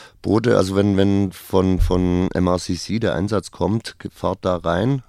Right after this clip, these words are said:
Das wird auch zur Not noch militärisch beschützt oder so. Äh, dann können die schon auch die Leute, da geht's jetzt drum, zu retten.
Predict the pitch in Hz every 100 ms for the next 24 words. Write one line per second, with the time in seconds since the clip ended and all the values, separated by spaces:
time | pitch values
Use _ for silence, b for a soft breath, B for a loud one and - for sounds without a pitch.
0 | _ - 85 92 87 92 - - 90 101
1 | 101 90 95 95 82 95 87 87 - -
2 | - - - 78 76 78 95 135 B B
3 | B B B B - 95 98 101 87 92
4 | 95 98 101 98 - 107 104 - 95 92
5 | 101 90 92 - 90 90 110 - - 104
6 | 107 - - - 107 92 117 92 78